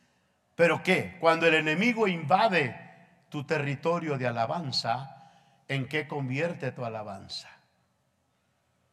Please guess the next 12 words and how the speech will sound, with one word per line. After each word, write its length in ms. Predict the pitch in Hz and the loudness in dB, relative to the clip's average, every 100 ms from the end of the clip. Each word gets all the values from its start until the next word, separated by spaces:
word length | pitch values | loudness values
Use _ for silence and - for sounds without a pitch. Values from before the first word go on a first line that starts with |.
| _ - | _ -10
¿Queja? 380 | 139 127 165 247 - - _ _ _ _ _ _ _ - | -4 -4 -4 -10 -16 -20 _ _ _ _ _ _ _ -12
¿Complain? 680 | 165 214 131 143 170 285 - - _ _ _ _ _ _ _ _ _ _ _ _ | -10 -6 0 0 0 -6 -14 -20 _ _ _ _ _ _ _ _ _ _ _ _
¿Expresiones 640 | 120 - 139 135 160 165 147 | -16 -6 -4 0 -2 -2 0
de 120 | 139 | 2
temor? 560 | 143 143 202 294 330 - - - - - - _ - | 4 10 12 12 10 2 -10 -16 -20 -20 -20 _ -2
Por 200 | 185 254 | 4 6
esas 320 | 277 262 - | 6 2 2
tres 240 | 226 220 | 2 2
razones, 840 | 208 190 143 117 101 - - - - _ _ _ _ _ _ _ _ - | 2 -2 -4 -6 -8 -12 -10 -12 -16 _ _ _ _ _ _ _ _ -8
Israel 680 | 143 139 139 175 190 143 | -2 4 4 4 0 -6
no 200 | 151 160 | -4 -4
pudo 480 | - 151 151 254 - | -4 -4 -2 -4 -8